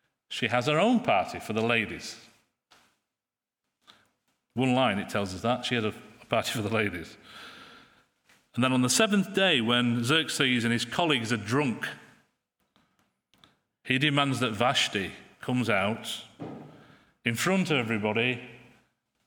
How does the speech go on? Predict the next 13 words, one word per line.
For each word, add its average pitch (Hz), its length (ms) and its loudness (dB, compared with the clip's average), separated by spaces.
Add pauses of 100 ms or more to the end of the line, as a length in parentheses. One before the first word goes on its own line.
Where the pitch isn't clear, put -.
wearing 107 220 0
her 107 140 -2
crown. 87 480 -4 (1500)
She - 200 -2
was 104 120 0
beautiful, 127 600 -2 (2000)
and 123 140 0
Xerxes 139 520 0
wanted 120 280 -2
to 110 160 -2 (280)
show 113 320 -2
her 104 80 2
off, - 480 -6